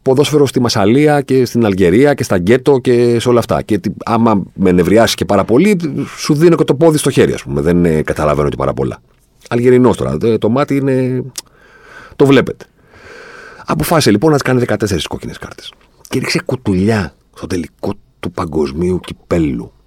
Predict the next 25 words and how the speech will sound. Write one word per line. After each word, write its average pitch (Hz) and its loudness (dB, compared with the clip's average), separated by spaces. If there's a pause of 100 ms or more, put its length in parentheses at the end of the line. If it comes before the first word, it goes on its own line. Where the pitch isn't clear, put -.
(220)
Δηλαδή, 90 -2 (800)
πόσα 123 -4
χρόνια - -8 (120)
μπορεί 71 -6
να 65 -6
ζούμε 65 -6
και - -12
να 71 -8
μην 80 -6
το - -10
ξαναδούμε 71 -6
ποτέ 67 -10
αυτό; - -20
Δεν 104 0
είχε 78 -2
γίνει 69 -6
πριν. 120 -2 (320)
Μπορεί 170 2
και 180 -2
να 170 0
μην 175 2
ξαναγίνει 160 0
και - -6
ποτέ. - -8 (260)
Ωραία. 87 -2